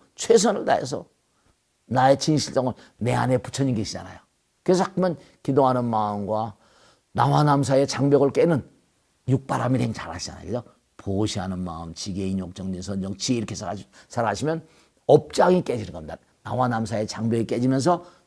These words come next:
찬연한 부처님의 보살핌이 있으실 것이다. 이렇게 제가 확신해서 말씀드립니다. 아시겠죠?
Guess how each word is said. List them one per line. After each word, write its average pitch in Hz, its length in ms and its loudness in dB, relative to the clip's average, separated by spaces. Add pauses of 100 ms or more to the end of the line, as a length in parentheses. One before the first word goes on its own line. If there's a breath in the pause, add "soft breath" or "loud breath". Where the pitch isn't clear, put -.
찬연한 98 560 -6
부처님의 104 480 -6 (240 soft breath)
보살핌이 110 580 -4
있으실 107 320 -8
것이다. - 520 -10 (220 soft breath)
이렇게 139 300 2
제가 135 280 2 (200 loud breath)
확신해서 131 500 -4
말씀드립니다. 92 500 -6
아시겠죠? 165 440 -4